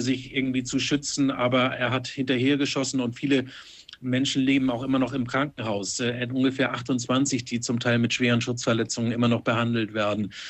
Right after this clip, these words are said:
Am Ende, so heißt es jetzt, äh, ist eine Einsatztruppe der Polizei aus der Luft gekommen und hat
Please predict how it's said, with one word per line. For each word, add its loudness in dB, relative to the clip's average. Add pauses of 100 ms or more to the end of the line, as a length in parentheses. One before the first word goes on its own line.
(140)
Am 0
Ende, 4
so 2
heißt -2
es -6
jetzt, -6
äh, -4
ist -8
eine -2
Einsatztruppe 0
der 2
Polizei -2
aus -2
der 2
Luft 2
gekommen 0
und -6
hat -4